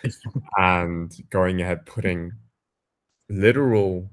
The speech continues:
Speaker 2: what it is that you want and focusing on it and putting it top of mind by following the structure of what he has laid out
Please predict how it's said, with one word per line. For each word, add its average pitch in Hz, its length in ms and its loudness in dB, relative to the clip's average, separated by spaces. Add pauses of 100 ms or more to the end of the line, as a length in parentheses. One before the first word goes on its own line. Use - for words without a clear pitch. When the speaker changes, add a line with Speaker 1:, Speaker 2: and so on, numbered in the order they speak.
Speaker 2:
what 95 360 0
it 90 120 -4
is 92 140 -2
that 92 200 -10
you 90 80 -6
want 90 260 -4
and 95 120 -10
focusing 90 440 -8
on 95 120 -6
it 107 100 -6
and 92 200 -10
putting 90 300 -8
it 85 160 -12 (200)
top - 240 -8
of 92 160 -2
mind 87 340 -6 (640)
by 82 320 -4 (120)
following 92 360 -2
the 82 80 -8
structure - 460 -10
of 82 140 -12
what 78 240 -10
he 80 180 -12
has 80 140 -10
laid 85 200 -4
out 80 300 -8